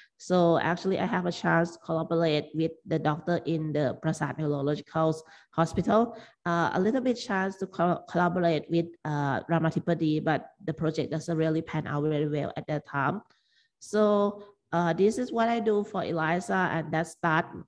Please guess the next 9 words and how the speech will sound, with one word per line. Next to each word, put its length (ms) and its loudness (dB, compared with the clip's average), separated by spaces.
like, 340 2
my 160 2
research 540 0
and 140 0
the 60 4
journey 520 2
on 180 -2
the 160 -2
information. 760 -2